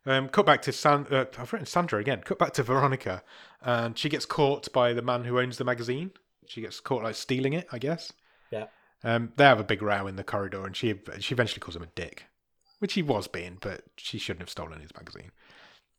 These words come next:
Speaker 1: Uh, but when she gets home that night, Donna's son showed up. So he's, she's got
Speaker 2: Yeah.
Speaker 1: a son who has also been at war, um, but he's been, he's okay. He's come home for a bit of leave, and you can tell that he instantly takes a dislike to Veronica.
Speaker 2: Yeah, he
Speaker 1: He,
Speaker 2: does.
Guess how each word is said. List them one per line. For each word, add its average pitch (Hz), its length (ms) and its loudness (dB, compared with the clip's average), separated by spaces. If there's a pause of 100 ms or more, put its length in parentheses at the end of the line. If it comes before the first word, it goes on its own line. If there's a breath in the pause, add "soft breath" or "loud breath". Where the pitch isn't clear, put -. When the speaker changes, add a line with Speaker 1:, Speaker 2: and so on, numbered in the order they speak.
(280)
Speaker 1:
Uh, 127 160 4
but 151 120 8
when 185 100 12
she - 80 6
gets 160 140 6
home 151 180 10
that 131 100 -2
night, 135 240 4
Donna's 147 240 6
son 165 300 6
showed 160 320 4
up. - 260 0 (720)
So 120 80 -4
he's, 131 160 -2
she's 156 260 0
got 123 100 4
Speaker 2:
Yeah. 120 40 2
Speaker 1:
a 113 40 -4
son 123 200 -2
who 120 240 -2 (160)
has 120 140 -2
also 147 260 0
been 98 160 -6
at 90 80 -10
war, 90 280 -8 (600 soft breath)
um, 98 160 -2
but 104 140 -4
he's 117 140 -2
been, 110 180 0
he's 110 200 -4
okay. 110 300 -2
He's 113 140 -4
come 113 140 -8
home 104 120 -6
for 101 300 -6
a 95 60 -14 (160)
bit 85 100 -10
of 98 100 -12
leave, 120 380 -6 (1200 loud breath)
and 135 100 0
you 131 60 2
can 143 100 0
tell 151 160 8
that 120 120 6
he 131 160 4
instantly 117 400 -2
takes 110 240 -6
a - 20 -10
dislike 104 360 -4
to 107 80 -8
Veronica. 90 500 -12 (520 loud breath)
Speaker 2:
Yeah, 110 140 2
he 98 80 -2
Speaker 1:
He, 107 100 -6
Speaker 2:
does. 95 160 -8